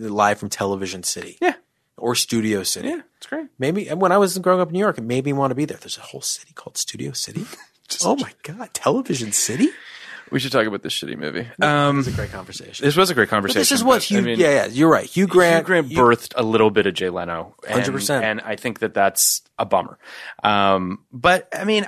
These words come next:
Speaker 2: I, I, I don't know. Who
Speaker 1: All
Speaker 2: doesn't
Speaker 1: right.
Speaker 2: love Hugh Grant? Who doesn't want Hugh Grant to succeed? That's kind of the thing where
Speaker 1: Jerks.
Speaker 2: it's like
Speaker 1: Jerks.
Speaker 2: jerks.
Speaker 1: Jerks.
Speaker 2: I mean, I don't understand the, the, the, the, what transpired in that whole scandal. There's something obviously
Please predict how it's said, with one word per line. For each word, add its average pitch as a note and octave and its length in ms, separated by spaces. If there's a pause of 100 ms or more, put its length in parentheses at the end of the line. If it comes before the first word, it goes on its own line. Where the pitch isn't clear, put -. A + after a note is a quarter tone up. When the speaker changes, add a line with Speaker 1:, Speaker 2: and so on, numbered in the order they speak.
Speaker 2:
I, F#3 80 (140)
I, - 80 (440)
I C3+ 60
don't G#2+ 120
know. - 80 (760)
Who - 120
Speaker 1:
All B3 60
Speaker 2:
doesn't B3+ 140
Speaker 1:
right. - 20
Speaker 2:
love B3 120
Hugh A3+ 100
Grant? F3+ 300
Who E3+ 80
doesn't G#3 180
want F#3+ 160
Hugh F3+ 80
Grant D3+ 220
to - 80
succeed? - 440
That's D#3 160
kind E3+ 300
of D3+ 80
the C3 80
thing F#2+ 240
where G#2 100
Speaker 1:
Jerks. A#2+ 100
Speaker 2:
it's - 20 (280)
like - 260
Speaker 1:
Jerks. G2+ 360
Speaker 2:
jerks. - 360 (140)
Speaker 1:
Jerks. F#2+ 180
Speaker 2:
I D#3 60
mean, E3+ 180
I E3 120
don't F3 160
understand D#3 400
the, D3 160
the, C#3 360
the, B2 380 (180)
the, - 80 (840)
what C3+ 360
transpired C3+ 840
in B2+ 200
that C3 180
whole C3 200
scandal. C3+ 440
There's B2 220
something B2 280
obviously A#2 500